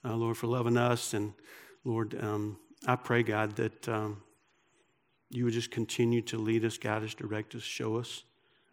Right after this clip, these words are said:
what you have for us as individual followers of Christ.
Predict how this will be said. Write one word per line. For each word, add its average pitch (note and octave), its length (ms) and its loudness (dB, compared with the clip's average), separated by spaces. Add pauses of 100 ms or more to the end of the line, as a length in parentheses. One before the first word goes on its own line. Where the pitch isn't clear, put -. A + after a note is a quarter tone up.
what - 400 -2
you A#2 180 -2
have A2 180 0
for - 220 -8
us A2 480 -4 (880)
as A#2 220 2
individual A#2 640 6
followers A2+ 480 -2
of A2 120 -6
Christ. A2 460 -6